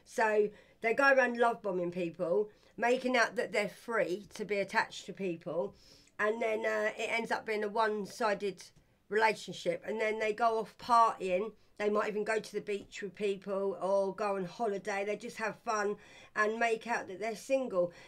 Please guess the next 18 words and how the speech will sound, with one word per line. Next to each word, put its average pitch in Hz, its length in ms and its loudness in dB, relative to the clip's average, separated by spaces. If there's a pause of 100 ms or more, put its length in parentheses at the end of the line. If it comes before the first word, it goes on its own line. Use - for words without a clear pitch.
(100)
And 240 180 0
they 240 140 2
just 254 320 -2
live 262 500 6
in 262 200 2
the 262 80 4
moment, 254 500 4
which 220 240 -6
is 214 140 -12
really 226 600 0 (200)
selfish. 208 1040 -2 (2500)
Right, 196 260 0
this 254 280 6
person 226 840 6 (180)
has 220 600 -2 (300)
addictions 196 880 -4
as 180 240 -8
well. 180 380 -4